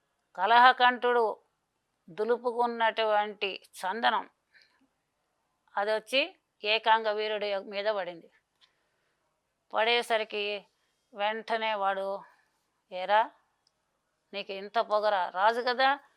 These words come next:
రాజు కాబట్టి వాడు రాజే, వీడు రాజే, అనవసరమైన అహంకారాలు. సరే, కావాలని చేస్తే అది వేరే విషయం, పోనీ కావాలని చేసినా వేసింది చందనమే,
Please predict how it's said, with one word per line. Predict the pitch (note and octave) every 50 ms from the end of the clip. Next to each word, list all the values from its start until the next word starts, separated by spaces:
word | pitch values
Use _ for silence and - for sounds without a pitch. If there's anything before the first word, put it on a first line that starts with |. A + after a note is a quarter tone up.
| _ _ _ _ _ _ _ _ _ _ _ _ -
రాజు | F#3+ G3+ A3 A#3+
కాబట్టి | A#3+ B3 B3+ B3 A#3+ A#3+ A#3+ A#3 A#3 A3+
వాడు | G3+ G3 G3 G#3 A3 A#3 A#3+
రాజే, | A#3+ A#3+ A#3+ A#3 B3 B3+
వీడు | B3 A#3 A#3 A#3+ A#3+ A#3+
రాజే, | A#3 A#3+ A3+ A3+ A3+ A3 G#3 F#3 - - - - _ _ _ _ _ _ _ -
అనవసరమైన | F3+ G3 A3+ A#3+ B3+ B3+ A#3 C4+ B3 B3 A#3+ A#3+ A#3 A#3 A3+
అహంకారాలు. | G#3+ G3+ G3+ G3 A3+ A#3 A#3+ A#3 - A#3+ A#3 A3+ A3 G3+ F#3 F3 F3 - _ _ _ _ _ _ _ _ _ _ _ _ _
సరే, | _ - - G#3+ G#3 G#3+ A#3 G3+ F3+ - _ _ _ _ _ _ _ _ _ _ _ _ _ _ _ _ _ _ - - _ _ _ _ -
కావాలని | F#3 F#3 F#3+ G#3 A3+ A#3+ A#3+ A#3+ B3+ C4 B3+ B3
చేస్తే | A3 A#3 A#3+ A#3 - - C4+
అది | C4+ A#3+ A#3
వేరే | A#3 B3 B3 B3 B3 B3 A#3+
విషయం, | A#3+ A#3 - G#3+ G3 F#3+
పోనీ | F#3 G#3 A3+ B3
కావాలని | B3 - G3+ F#3+ G#3 A3 A#3 A#3 A#3+ B3 B3 B3 B3
చేసినా | A#3+ B3+ B3+ B3 B3+ B3+ C4 B3+ A#3+
వేసింది | A#3 A3 G#3+ A3+ A#3 - C4 B3 B3 B3 A#3+ A#3 A#3
చందనమే, | A3+ - - G#3 G#3 A3+ A#3 A#3+ B3 B3 B3 A#3 G#3 F3+ -